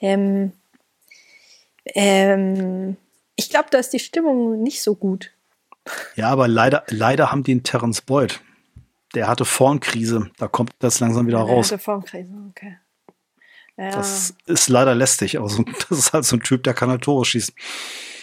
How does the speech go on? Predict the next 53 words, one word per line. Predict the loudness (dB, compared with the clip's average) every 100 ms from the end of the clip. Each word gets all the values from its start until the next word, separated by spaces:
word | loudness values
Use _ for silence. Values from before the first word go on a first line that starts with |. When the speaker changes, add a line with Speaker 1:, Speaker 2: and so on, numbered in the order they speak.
| -18 -10
Speaker 1:
Ja, | -4 0 0 -2
das | -4 -8
stimmt. | -8 -8 -8 -12 _
Aber | -6 -2
denen | 0 0 0
Speaker 2:
Und |
Speaker 1:
geht's | 0
Speaker 2:
auch | 2
sonst | 2 2
Speaker 1:
im | 2
Speaker 2:
haben | 2
Speaker 1:
Moment |
Speaker 2:
die | 2
den, |
Speaker 1:
nicht | 2
so | 2
Speaker 2:
haben | 0
die, | 2
Speaker 1:
gut. | 0 0
Speaker 2:
haben | -2
die | 0
guten | -2 -4
Kader. | -4 0 0
Also, | 0 -4
die | -6 -2
waren | 0 0
ja | -2
zu | -6
Beginn | -6 -2 -2
der | 0
Saison | -4 -2 2
Speaker 1:
Die |
haben | 2
Speaker 2:
nicht | 2
Speaker 1:
vor | 0
allem | 2
Speaker 2:
umsonst | 2 2
Speaker 1:
Hendrik | 2 2 2
Speaker 2:
mit | -2
oben | -2
Speaker 1:
Zuck. | -2
Speaker 2:
dran. | -4 -6 -8 _
Speaker 1:
Kennst | -16 -12 -10
du |
noch | -10 -12
Hendrik | -16 -14 -14 -16
Zuck? | -20 -20 _ _ _ -12
Speaker 2:
Ja, | -6 -2
selbstverständlich, | -2 -2 -2 -2 0 0 2
Speaker 1:
Oh, |
mit | 2
Speaker 2:
Zucki. | 2 2
Speaker 1:
Hendrik, | 4 2